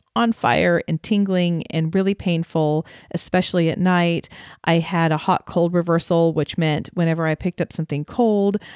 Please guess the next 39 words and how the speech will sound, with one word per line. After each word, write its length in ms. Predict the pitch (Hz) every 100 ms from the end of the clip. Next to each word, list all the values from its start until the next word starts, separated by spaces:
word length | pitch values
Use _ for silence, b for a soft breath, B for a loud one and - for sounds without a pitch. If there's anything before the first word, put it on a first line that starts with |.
| B B -
I 560 | 160 160 165 160 156 - _ _ _ -
felt 240 | - -
like 160 | 165 -
my 80 | 156
hands 360 | 175 202 196
were 120 | 190
burning. 560 | 175 175 175 175 170 175 B B B
My 160 | 180 160
blood 380 | 156 170 180 196
pressure 400 | 214 196 196 175
dropped 340 | 175 156 -
really, 360 | 165 165 180 175
really 240 | 165 156
low. 640 | 151 180 185 175 170 170 -
I 200 | 156 156
was 420 | 151 156 156 147 - _ -
itchy 480 | 214 - 185 151 - - -
everywhere. 880 | 196 196 196 190 175 170 170 170 170 B B B -
And 380 | 170 165 165 170
this 280 | 185 226 -
took 320 | - 302 -
about 360 | 202 190 175 -
six 320 | - 185 -
weeks 220 | 175 -
to 120 | - 170
recover 420 | 156 - 143 147
from 280 | - 143 143
it. 220 | 120 - B B B -
Uh, 160 | 175 -
I 80 | 180
did 220 | 214 214
an 120 | 190
entire, 420 | 175 - 247 247
by 220 | 214 240 285
the 80 |
way, 260 | 254 160 -
if 160 | 196 -
you 100 | 208
know 320 | 208 226 254